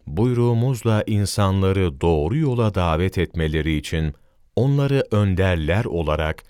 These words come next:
imamlar olarak göndermiştik." Şu hadis anlatılır. Hak Teâlâ, bir kimseye kötülük diledi mi, ona kötü huy ve ahlak vermiş olur.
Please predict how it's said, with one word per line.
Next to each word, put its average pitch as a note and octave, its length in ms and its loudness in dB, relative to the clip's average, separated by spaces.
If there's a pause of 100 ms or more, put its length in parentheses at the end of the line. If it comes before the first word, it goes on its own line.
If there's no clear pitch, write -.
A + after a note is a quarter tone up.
(300)
imamlar A#2 600 2
olarak D2+ 560 -2
göndermiştik." C#2 1000 -6 (880)
Şu - 240 -2
hadis G#2 520 2
anlatılır. B1 720 -6 (640)
Hak - 260 -6
Teâlâ, C#2+ 560 0 (340)
bir D#3 200 -2
kimseye A2 560 -2
kötülük G2+ 560 -2
diledi E2+ 360 0
mi, F#2+ 220 0 (240)
ona C#3 300 0
kötü G#2+ 300 -4
huy A#2+ 300 0
ve A#2 240 2
ahlak G2+ 520 0
vermiş C2+ 440 -4
olur. C#2 320 -2